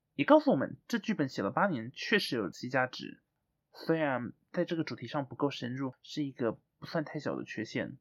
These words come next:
如果他在这点继续深入的话，可能可以更进一步的提升它的恐怖程度，甚至让人在离开电影院之后都仍沉浸在恐怖氛围之中。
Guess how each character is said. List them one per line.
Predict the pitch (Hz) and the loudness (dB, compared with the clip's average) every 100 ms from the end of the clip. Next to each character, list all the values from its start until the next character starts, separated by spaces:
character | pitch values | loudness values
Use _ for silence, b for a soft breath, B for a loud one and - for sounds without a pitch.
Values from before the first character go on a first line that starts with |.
| _ | _
如 | - 254 | 2 4
果 | 359 196 | 8 8
他 | - 190 | 8 2
在 | 196 | 2
这 | 190 202 | 2 0
点 | 139 | -2
继 | 120 147 | -4 -6
续 | 143 | -6
深 | - 139 | -4 -2
入 | 147 | -2
的 | 131 | -2
话， | 117 131 117 _ _ | 0 0 0 _ _
可 | - 135 | -2 0
能 | 147 | 0
可 | 185 214 | -2 0
以 | 202 143 | -2 -2
更 | - 180 | -4 -6
进 | 156 156 135 | -4 -4 0
一 | |
步 | 151 | 0
的 | 131 | 0
提 | 117 - 127 | 0 -2 -2
升 | - 143 | -2 -4
它 | 143 | -4
的 | |
恐 | 139 - 110 | -4 -4 -4
怖 | 131 | -4
程 | - 135 120 | -6 -6 -6
度， | 113 - - _ _ | -6 -8 -14 _ _
甚 | - 226 | -4 -2
至 | 190 196 | -2 0
让 | 202 170 | 0 0
人 | 131 127 139 | 0 0 -4
在 | - 170 | 0 0
离 | 135 123 | 2 0
开 | 151 | -2
电 | 160 | -2
影 | 135 | -4
院 | 139 131 | -4 -4
之 | 127 | -4
后 | 139 | -2
都 | 120 135 | -2 -2
仍 | 127 117 | -2 -4
沉 | 120 - 120 | -6 -8 -6
浸 | 131 | -6
在 | 131 127 | -6 -6
恐 | 123 120 113 | -8 -6 -6
怖 | 131 | -4
氛 | 147 131 | -4 -4
围 | 104 | -4
之 | 120 | -6
中。 | 120 117 113 123 | -4 -2 -4 -12